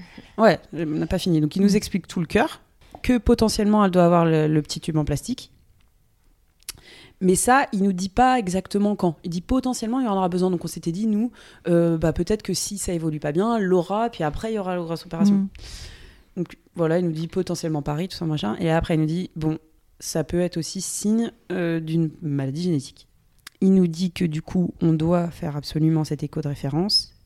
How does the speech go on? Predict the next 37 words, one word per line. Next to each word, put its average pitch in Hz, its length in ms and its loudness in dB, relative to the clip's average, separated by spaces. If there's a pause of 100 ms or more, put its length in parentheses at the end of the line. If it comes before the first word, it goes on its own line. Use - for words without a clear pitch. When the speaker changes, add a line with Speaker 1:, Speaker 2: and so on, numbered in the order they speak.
(120)
Speaker 1:
une 175 140 0
amyosynthèse, 151 680 -2 (1200)
pour 170 140 -2
écarter 165 320 -2
tout - 100 -6
risque 165 240 -4
génétique, 151 400 -4
parce 156 180 -4
que 202 140 -4
ça 175 160 -2
peut 165 140 -2
vraiment 165 340 2
être 165 160 -2
lié 175 500 2
à, 175 60 -6
à 160 60 -2
des 143 100 0
Speaker 2:
Mm. 147 40 4
Speaker 1:
maladies 156 320 0
pas 160 140 -4
cool. - 220 -10 (800)
Speaker 2:
Et 185 60 0
que, 185 220 0
en 143 80 -2
fait, 185 240 -6
peut-, - 100 -6 (100)
potentiellement, 165 540 -4
il 190 60 0
n'y 175 80 -2
a - 20 -2
pas 160 140 -2
que - 180 -2
le 160 140 0
cœur 175 240 -6
qui 180 120 -8
serait - 200 -8
touché. - 340 -10